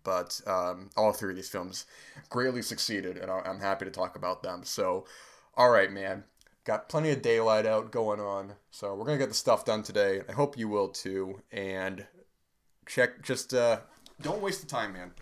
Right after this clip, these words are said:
Don't waste time doing nothing. Unless you want it, then to each their own. Go for it. I ain't gonna tell you to live your life. Ain't no one's tell you to live your life. As long as you're not hurting yourself or anybody else, man.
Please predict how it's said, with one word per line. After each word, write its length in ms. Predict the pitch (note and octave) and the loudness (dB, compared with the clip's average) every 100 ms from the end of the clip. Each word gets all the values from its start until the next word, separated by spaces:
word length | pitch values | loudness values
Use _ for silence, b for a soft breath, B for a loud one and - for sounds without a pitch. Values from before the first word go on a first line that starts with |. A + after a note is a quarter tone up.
| - | -8
Don't 120 | C#3 | -6
waste 200 | D#3+ - | -6 -2
time 220 | D3 C3+ | -2 -2
doing 200 | B2+ A#2 | -2 -2
nothing. 300 | G#2 F#2 F2+ - - - - G#2+ | -2 -4 -8 -18 -20 -20 -20 -8
Unless 240 | A#2 D#3 | -4 -2
you 80 | D3 | 0
want 260 | B2 G#2+ A2 | 0 -2 -4
it, 60 | - - | -12 -8
then 140 | A2+ | -8
to 100 | A2 | -8
each 160 | A#2+ - | -10 -10
their 180 | G#2+ F#2 | -8 -8
own. 120 | E2+ | -10
Go 140 | - G#2+ | -8 -8
for 260 | - F2+ | -6 -4
it. 40 | F#2 | -2
I 60 | |
ain't 120 | A2 F#2+ | -2 -2
gonna 100 | F2+ | -4
tell 120 | G#2 | -4
you 80 | G2 | -2
to 40 | |
live 100 | F#2+ | -6
your 100 | F#2 | -6
life. 280 | F#2 G2+ - B B B B | -4 -4 -6 B B B B
Ain't 160 | A2 G#2 | -8 -4
no 100 | A2+ | -4
one's 240 | G2+ - | -6 -10
tell 120 | A2+ | -12
you 40 | G#2+ | -10
to 60 | |
live 100 | A2 | -10
your 80 | F#2 | -8
life. 300 | A2 G2+ - - | -6 -6 -8 -10
As 100 | - | 0
long 160 | A#2 G#2+ | 2 2
as 60 | |
you're 100 | A2+ | -4
not 60 | A#2 | -4
hurting 180 | C3+ B2+ | -6 -4
yourself 320 | A2+ A#2+ A2+ | 2 2 2
or 60 | |
anybody 320 | A2 G2 F#2+ F#2 | -4 -2 -2 -2
else, 240 | F2+ - | -8 -12
man. 240 | F2+ F#2+ | -12 -14